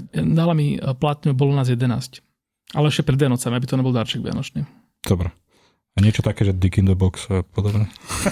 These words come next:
Speaker 1: <laughs> Jaj. No.
Speaker 2: Jingle bell.
Speaker 1: <laughs> Jingle balls.
Speaker 2: Jingle balls.
Speaker 1: <laughs> No, ale tiež akože som sa chcel dostať k tomu, že vlastne dvadsiateho piateho decembra, keď už nemusíš nič,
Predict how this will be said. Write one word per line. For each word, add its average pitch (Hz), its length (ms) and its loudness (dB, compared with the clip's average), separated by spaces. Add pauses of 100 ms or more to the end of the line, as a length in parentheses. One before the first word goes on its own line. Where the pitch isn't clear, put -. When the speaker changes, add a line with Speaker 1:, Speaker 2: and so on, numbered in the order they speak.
(440)
Speaker 1:
<laughs> - 160 0 (720)
Jaj. 135 400 2 (600)
No. 156 300 2
Speaker 2:
Jingle 82 480 2
bell. 85 360 4 (320)
Speaker 1:
<laughs> - 300 2
Jingle 151 300 4
balls. 139 360 0 (120)
Speaker 2:
Jingle 113 420 4
balls. 101 380 -6 (240)
Speaker 1:
<laughs> - 220 -4
No, 165 180 2
ale 165 280 2
tiež 202 280 2
akože 147 340 0
som - 160 -2
sa 156 140 0
chcel - 140 -2
dostať 156 260 0
k - 80 -6
tomu, 147 140 4
že 143 100 2
vlastne 143 280 0
dvadsiateho 151 340 0
piateho 147 280 0
decembra, 180 480 0
keď 147 200 0
už 131 100 2
nemusíš 143 440 2
nič, 165 220 4